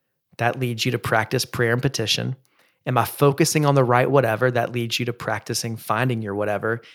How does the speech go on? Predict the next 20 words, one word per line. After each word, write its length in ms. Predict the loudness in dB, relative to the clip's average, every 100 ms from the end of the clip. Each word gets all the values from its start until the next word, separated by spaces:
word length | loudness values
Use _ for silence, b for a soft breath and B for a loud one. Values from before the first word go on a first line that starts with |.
| B
And 100 | -6
am 80 | -2
I 100 | 0
ignoring 540 | 0 -2 2 4 4 2
something 440 | 2 2 2 -2
I 120 | 0
know 360 | -2 0 2 2
I 80 | 2
should 280 | 0 -2 -6
do? 320 | -8 -8 -10 b b b b b
And 160 | -10 -4
that 160 | -2 0
moves 300 | -2 -2 -4
you 60 |
to 60 | -6
practice 460 | -6 -4 -4 -6
obeying 720 | -6 -4 -4 -4 -4 -6 -8 -4
what 300 | -2 -2 -6
you 200 | -10 -6
already 640 | -2 -2 0 -4 -6 -12